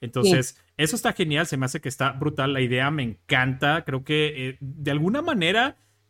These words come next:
Speaker 1: creo que ya estamos viendo el nacer de un nuevo género en este, en ese aspecto, ¿no? Como viejitas en diferentes tipos de escenarios locos, ¿no crees, Armanda?
Speaker 2: Sí,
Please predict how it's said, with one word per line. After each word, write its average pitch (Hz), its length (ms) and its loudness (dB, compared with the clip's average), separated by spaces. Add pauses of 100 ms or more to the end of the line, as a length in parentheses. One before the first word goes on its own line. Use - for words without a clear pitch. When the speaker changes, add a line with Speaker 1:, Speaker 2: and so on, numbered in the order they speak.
(280)
Speaker 1:
creo 180 240 2
que 277 100 -2
ya 330 100 0
estamos 262 380 0
viendo 196 240 2
el 226 100 2
nacer 156 300 0
de 180 80 2
un 180 120 4
nuevo 180 220 2
género 156 420 -2
en 147 120 0
este, 135 280 -2
en 131 100 -2
ese 127 160 -4
aspecto, 156 300 -4
¿no? 180 140 2
Como 190 200 0
viejitas 214 760 2
en 175 260 0
diferentes 165 640 -2
tipos 214 320 -2
de 208 80 0
escenarios 156 520 0
locos, 160 380 -2
¿no 127 120 -4
crees, 147 240 -6
Armanda? 156 420 -2 (580)
Speaker 2:
Sí, 180 500 6